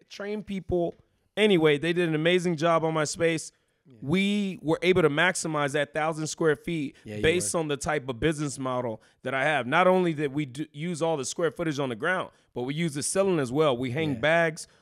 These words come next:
Speaker 1: all over the space. We got 'em on the wall. We got suspension training coming off the roof, everything. So for me, it was really two thousand square feet.
Speaker 2: Yeah.
Speaker 1: My
Speaker 2: Yeah,
Speaker 1: landlord
Speaker 2: yeah,
Speaker 1: just
Speaker 2: yeah.
Speaker 1: didn't know that.
Speaker 2: That's
Speaker 1: Yeah.
Speaker 2: right.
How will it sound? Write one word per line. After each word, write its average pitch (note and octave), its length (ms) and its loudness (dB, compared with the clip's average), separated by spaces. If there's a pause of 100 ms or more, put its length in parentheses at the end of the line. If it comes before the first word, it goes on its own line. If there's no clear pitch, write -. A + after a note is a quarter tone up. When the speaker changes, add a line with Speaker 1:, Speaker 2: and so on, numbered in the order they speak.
(120)
Speaker 1:
all F3+ 300 6
over E3+ 180 4
the D#3 120 -2
space. D3+ 440 -2
We C3 80 -8
got C#3 200 0
'em C3+ 100 -2
on B2+ 80 -2
the A2+ 60 -4
wall. E3+ 420 4
We C#3+ 140 -2
got B2 240 -2 (160)
suspension E3+ 640 -2
training E3+ 400 0
coming E3+ 300 -2
off D#3+ 180 2
the D3+ 80 0
roof, E3 380 2 (300)
everything. D#3+ 440 0
So E3 180 0
for D3 160 -6
me, A#3+ 160 0
it G#3+ 40 6
was C#3+ 140 2
really C#3+ 180 0
two D#3 180 -4
thousand A2+ 260 -2
square A#2 260 -4
feet. A#2 300 -6 (100)
Speaker 2:
Yeah. D3+ 240 0
Speaker 1:
My D#3 100 4
Speaker 2:
Yeah, E3 60 4
Speaker 1:
landlord D#3+ 420 8
Speaker 2:
yeah, E3+ 60 10
Speaker 1:
just E3 160 6
Speaker 2:
yeah. E3+ 80 10
Speaker 1:
didn't D#3 100 6
know F#3+ 120 10
that. D3+ 240 6
Speaker 2:
That's G#3+ 260 2
Speaker 1:
Yeah. F#3 240 8 (140)
Speaker 2:
right. A#3 340 6